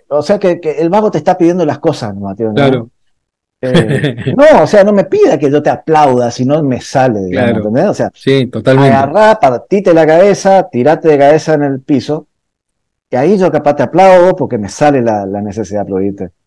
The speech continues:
Speaker 1: ¿entendés? Pero
Speaker 2: Claro.
Speaker 1: no esa, esa, eh, echarle la culpa al público porque el público no está haciendo poco con lo que vos estás tocando, ¿viste?
Speaker 2: Ajá.
Speaker 1: Eh, eso me parece que, que, que, ¿viste? Te pone una barrera, digamos,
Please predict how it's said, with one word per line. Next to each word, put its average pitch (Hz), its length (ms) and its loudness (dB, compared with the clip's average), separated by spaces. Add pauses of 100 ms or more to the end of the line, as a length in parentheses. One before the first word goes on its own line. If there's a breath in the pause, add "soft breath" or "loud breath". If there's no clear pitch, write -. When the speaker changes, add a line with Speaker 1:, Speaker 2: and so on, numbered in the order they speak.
(200)
Speaker 1:
¿entendés? 123 340 -2 (260)
Pero 113 200 2
Speaker 2:
Claro. 135 60 0 (120)
Speaker 1:
no 175 80 2
esa, 156 240 -2
esa, - 480 -6
eh, 127 200 -8
echarle 170 380 0
la 139 160 0
culpa 175 260 2
al 139 120 0
público 190 400 2
porque 131 220 -2
el 113 80 -4
público 175 340 0
no 135 60 -4
está 131 120 -4
haciendo 147 320 -4
poco 190 240 4
con 156 100 0
lo 131 80 -2
que 120 80 -2
vos 135 120 2
estás 139 160 -2
tocando, 104 420 -4
¿viste? 101 260 -12
Speaker 2:
Ajá. 127 480 0
Speaker 1:
Eh, 104 240 -8 (800)
eso 208 260 -2
me 165 100 -2
parece 156 540 0
que, 127 160 -4
que, 127 200 -6
que, 110 340 -8 (320)
¿viste? 127 220 -4
Te - 140 -2
pone 160 260 0
una 147 160 0
barrera, 127 460 2
digamos, 117 380 0